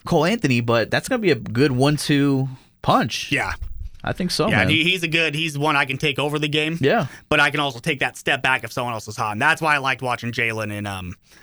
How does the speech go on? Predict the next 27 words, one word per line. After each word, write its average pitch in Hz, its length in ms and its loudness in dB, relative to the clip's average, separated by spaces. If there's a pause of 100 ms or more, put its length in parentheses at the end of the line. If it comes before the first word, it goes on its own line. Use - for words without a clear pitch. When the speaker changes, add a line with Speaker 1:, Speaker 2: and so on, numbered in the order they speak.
Speaker 2:
in 127 100 0
college. 107 480 -4
Speaker 1:
Yeah. 104 200 2
Speaker 2:
Him - 100 4
and 175 100 0
Kispert. - 440 -2
Kispert 220 340 -4
went 202 120 -4
to 202 60 -2
a 214 40 -2
good 196 200 -4
spot, - 280 -2
too. 254 120 -6
Speaker 1:
Where 226 100 4
did 240 80 0
he 240 60 0
go? 98 220 2 (240)
Speaker 2:
Um, 151 200 2
he 190 100 0
went 269 240 -2
fifteenth 214 560 -4
to, 170 800 0 (480)
shoot, 123 460 -4
who 131 120 -2
was 113 240 -2
it? 110 200 -8
Uh, 143 140 -2